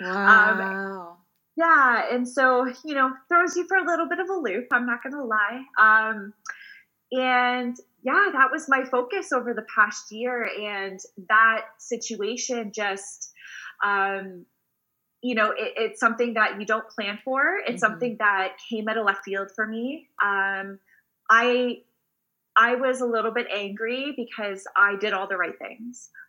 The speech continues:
Speaker 1: I did my pap smears. I did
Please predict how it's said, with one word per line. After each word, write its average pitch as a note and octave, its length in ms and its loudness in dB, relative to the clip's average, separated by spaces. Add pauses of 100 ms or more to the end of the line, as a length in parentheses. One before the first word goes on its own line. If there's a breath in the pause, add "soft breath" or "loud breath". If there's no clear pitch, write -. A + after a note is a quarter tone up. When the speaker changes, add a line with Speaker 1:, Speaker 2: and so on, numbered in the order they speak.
Speaker 1:
I G3 360 0
did A#3 200 4
my A3+ 120 2
pap - 260 4 (100)
smears. G3 480 -8 (100)
I G3 300 2
did G3 480 -2